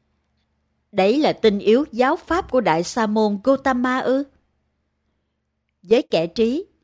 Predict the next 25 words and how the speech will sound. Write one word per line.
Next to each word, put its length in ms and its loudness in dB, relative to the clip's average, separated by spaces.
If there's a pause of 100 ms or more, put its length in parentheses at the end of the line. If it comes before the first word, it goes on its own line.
(180)
với 180 4
người 460 0
đã 160 0
thấy, 400 0 (400)
thì 360 0 (140)
đấy 220 0
là 200 -2
tinh 280 0
yếu. 360 -2 (560)
Còn 260 -2
đối 160 2
với 160 0
người 300 0
ngu, 420 2 (280)
người 300 2
chưa 280 2
thấy, 360 -2 (380)
thì 200 0
nó 140 -2
rất 340 -2
tầm 260 0
thường, 340 0 (380)
thưa 180 4
Ngài 400 -4 (160)
Đại 300 -2